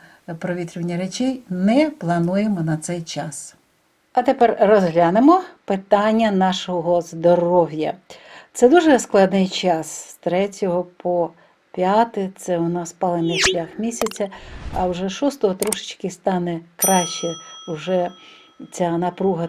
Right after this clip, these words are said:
трохи-трохи спаде. І ми з вами розглянемо зараз третє, четверте червня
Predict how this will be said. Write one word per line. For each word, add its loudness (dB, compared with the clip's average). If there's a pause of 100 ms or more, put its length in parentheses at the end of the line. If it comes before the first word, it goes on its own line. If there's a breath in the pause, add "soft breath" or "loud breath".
(100)
трохи-трохи -2 (220 loud breath)
спаде. 0 (580 loud breath)
І 0 (120)
ми 2
з -4
вами 0
розглянемо 0
зараз -2 (160)
третє, 0
четверте -4
червня -4